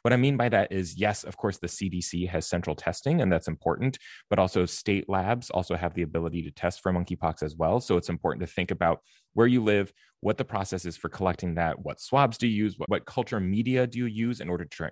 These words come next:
to, to actually transport that to the state lab. And that's gonna change a little bit based on where everyone is. So a little bit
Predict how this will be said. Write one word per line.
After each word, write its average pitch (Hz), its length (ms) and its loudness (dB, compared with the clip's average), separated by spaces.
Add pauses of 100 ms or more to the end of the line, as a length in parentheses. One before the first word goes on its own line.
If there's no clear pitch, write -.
to, 92 160 0
to - 180 -4
actually 95 220 -2
transport - 640 0
that 120 160 2
to - 80 -6
the 98 80 -2
state - 300 -2
lab. 104 400 2 (420)
And 113 140 4
that's 110 140 2
gonna 101 220 2 (100)
change 123 520 -2
a 101 80 0
little 90 220 0
bit 85 260 -4
based 98 300 -4
on 90 240 0
where 90 200 2
everyone 85 440 0
is. 78 260 -6
So 98 280 4 (380)
a 110 100 4
little 113 280 6
bit 117 260 4